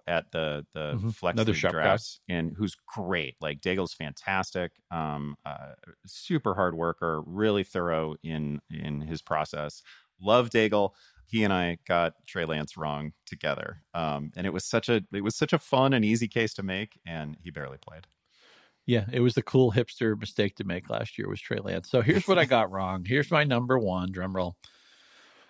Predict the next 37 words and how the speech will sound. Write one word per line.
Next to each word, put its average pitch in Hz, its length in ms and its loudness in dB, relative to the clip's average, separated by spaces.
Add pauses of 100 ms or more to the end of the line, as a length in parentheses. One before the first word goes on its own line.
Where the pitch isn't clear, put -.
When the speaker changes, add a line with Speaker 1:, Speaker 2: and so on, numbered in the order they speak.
(420)
Speaker 2:
So 147 320 8
frustrating 104 640 4 (400)
because 117 200 0
I 113 80 6
had 117 260 4
it 120 160 4
right. 85 300 -4 (640)
I 104 60 0
looked 117 160 2
back 113 220 4
at 117 40 -4
the 104 60 -2
fantasy 101 440 -2
index. 92 360 -4
I 90 80 0
had 104 160 2
this 98 140 -10
player 98 480 2
as 92 160 -6
my 92 80 -4
number 90 240 -4
five 90 340 -2
overall 90 360 0
player 90 440 -2
when 87 220 -4
we 85 80 0
did 82 160 -4
the 85 80 -8
ranks 85 360 -8
in, 85 140 -4
like, 82 180 -10
May 87 200 -6
or 80 80 -8
June, 82 320 -8
whenever 82 240 -10
that 78 160 -10
was. - 320 -10